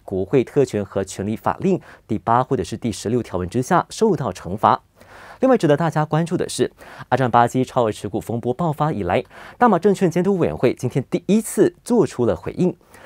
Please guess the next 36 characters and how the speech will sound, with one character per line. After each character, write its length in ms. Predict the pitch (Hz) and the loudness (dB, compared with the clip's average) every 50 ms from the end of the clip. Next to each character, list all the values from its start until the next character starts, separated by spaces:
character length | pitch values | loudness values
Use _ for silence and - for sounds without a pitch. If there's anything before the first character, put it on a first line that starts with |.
| - - - - | -20 -20 -2 2
证 120 | - 247 | 4 4
监 160 | 214 226 214 | 4 4 2
会 160 | 202 - 208 160 | 2 2 2 2
是 100 | - 117 | 0 -2
说 220 | - - 110 120 | -2 0 4 6
了， 220 | 131 120 - - - - - - - | 6 6 4 2 -2 -18 -20 -4 2
该 120 | - 135 131 | 4 4 4
会 200 | - 160 - - | 4 2 -2 -2
已 160 | - 104 95 | -4 -8 -6
经 180 | 82 - 123 151 | -4 -4 -4 -2
结 200 | - - 95 82 | -2 -2 -2 -2
束 180 | - 131 110 | -2 -2 -2
针 120 | - - 104 | -2 -2 -4
对 100 | 101 - | -2 -2
阿 120 | - 98 | -4 -4
占 160 | 95 113 107 | -4 -4 -2
巴 160 | 95 - 107 110 | 0 0 0 0
基 220 | 107 - 123 131 | 0 -2 -4 -4
交 220 | 127 - 131 135 | -2 -2 -2 -2
易 100 | 147 143 | -2 -4
账 240 | 113 - 165 147 123 | -2 -2 -2 -4 -4
户 160 | 113 - - | -4 -4 -4
的 80 | - 98 | -4 -4
调 180 | - - 175 151 | -4 -2 -4 -4
查， 300 | - - - - - - - - - - - - | -2 -2 0 0 0 0 -4 -12 -20 -20 -20 -4
而 120 | - - 202 | 0 0 2
根 120 | - 220 | 2 0
据 140 | 214 240 214 | 0 0 -2
搜 240 | 170 - - 226 233 | 0 0 0 0 0
集 160 | - - 113 | -2 -2 -2
到 160 | 104 135 123 | 0 0 0
的 180 | 98 104 98 87 | 2 0 0 0
证 220 | - - 226 202 151 | 0 0 0 0 0
据， 280 | - - 123 - - - - - - - | 0 -2 -4 -4 -6 -10 -20 -20 -20 -4
该 160 | - - 123 123 | 0 0 0 2
会 180 | - 143 131 | 2 0 -2